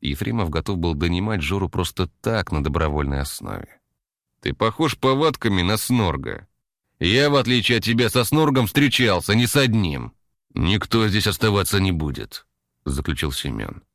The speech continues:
"Здесь ровным счетом нечего делать.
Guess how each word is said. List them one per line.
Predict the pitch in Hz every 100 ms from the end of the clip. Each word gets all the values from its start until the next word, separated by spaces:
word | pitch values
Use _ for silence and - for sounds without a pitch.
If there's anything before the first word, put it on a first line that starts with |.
| _ _ _
"Здесь | - 65 76 92 107
ровным | 117 131 117 101
счетом | - 131 123 107
нечего | 110 - 101
делать. | 95 78 69 55 -